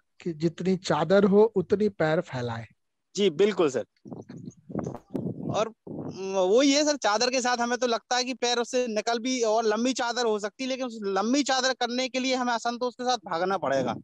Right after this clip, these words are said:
Speaker 2: चादर तो लंबी हो सकती थी, परंतु उसके लिए फिर हम पर वो असंतोष वाली जो स्थिति होती कि हम यहाँ से अर्न करेंगे, वहां से अर्न करेंगे, मतलब जो संतोष शब्द है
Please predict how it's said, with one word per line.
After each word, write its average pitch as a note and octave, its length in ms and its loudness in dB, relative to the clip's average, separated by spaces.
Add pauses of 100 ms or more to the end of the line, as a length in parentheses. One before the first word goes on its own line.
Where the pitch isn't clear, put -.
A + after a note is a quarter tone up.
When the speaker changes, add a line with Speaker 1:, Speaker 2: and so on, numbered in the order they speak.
(140)
Speaker 2:
चादर E3+ 400 0
तो A#3 80 0
लंबी B3 280 -2
हो B3+ 160 0
सकती B3+ 320 -6
थी, C3+ 160 -8 (460)
परंतु A3 420 0
उसके - 200 -4
लिए C#4 140 0
फिर C4+ 140 0
हम B3+ 140 2
पर C4 180 0
वो B3+ 100 2
असंतोष B3 440 -2
वाली B3 220 0
जो B3 100 -4
स्थिति A#3+ 240 -8
होती B3 180 -2
कि A#3 80 -2
हम A#3 120 -2
यहाँ G#3 240 0
से A3 140 -2
अर्न G#3+ 180 -2
करेंगे, G#3 360 0
वहां G3 320 -2
से G#3+ 120 -2
अर्न G3+ 180 -4
करेंगे, G3+ 300 -2
मतलब - 400 0
जो - 120 0
संतोष B3+ 420 -2
शब्द A3+ 280 -4
है E3 200 0